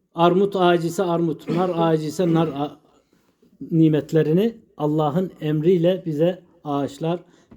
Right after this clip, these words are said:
birer tablacılık yapıyor. Esas nimeti veren Allahü Teala'dır.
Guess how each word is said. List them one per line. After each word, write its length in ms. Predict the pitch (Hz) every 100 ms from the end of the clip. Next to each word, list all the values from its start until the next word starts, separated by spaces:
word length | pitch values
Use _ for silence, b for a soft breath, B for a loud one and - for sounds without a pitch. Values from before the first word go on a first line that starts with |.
| 131
birer 360 | 131 147 156 - _ _
tablacılık 640 | - 139 135 135 120 117 -
yapıyor. 420 | 98 - 92 - - - B B -
Esas 500 | 180 180 240 233 196
nimeti 600 | 196 190 180 170 180 165
veren 460 | 160 180 226 247 - _ -
Allahü 300 | 143 135 117
Teala'dır. 560 | - 110 95 95 -